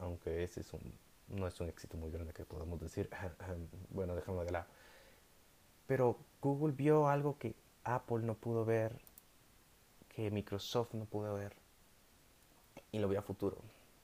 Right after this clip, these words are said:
Lo vio desde el dos mil seis, cuando creó su primer software. ¿Cuál fue? Nuestro querido amigo Gmail. Gmail fue uno,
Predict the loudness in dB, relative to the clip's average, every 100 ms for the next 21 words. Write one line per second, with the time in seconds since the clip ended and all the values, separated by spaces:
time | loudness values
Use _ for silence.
0 | -20 -20 -20 -20 -20 -20 -20 -6 2 4
1 | 4 4 4 2 0 2 2 2 2 2
2 | 0 0 0 0 -2 -4 -6 -2 -2 -2
3 | -8 -20 -16 -4 -2 -2 0 2 2 0
4 | -2 0 2 2 2 2 2 0 0 -4
5 | -6 -10 0 0 0 -6 -6 -14 -20 -20
6 | -20 -20 -14 0 0 2 -2 -4 -14 -20
7 | -20 -20 -20 -20 -20 -8 -6 -4 -2 0
8 | 0 0 -2 -6 -10 -6 2 2 2 -4
9 | -14 -20 -20 -20 0 4 4 4 -2 -8
10 | -20 -20 -20 -6 2 4 4